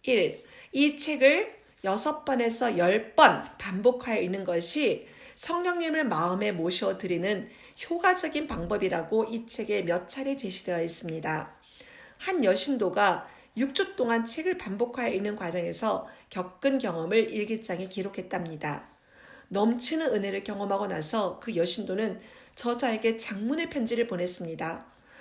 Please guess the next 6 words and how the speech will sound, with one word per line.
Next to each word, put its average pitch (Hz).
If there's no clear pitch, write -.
"독자는 302
어떤 370
계획으로 202
미래를 196
구-, -
구상하시렵니까?" 185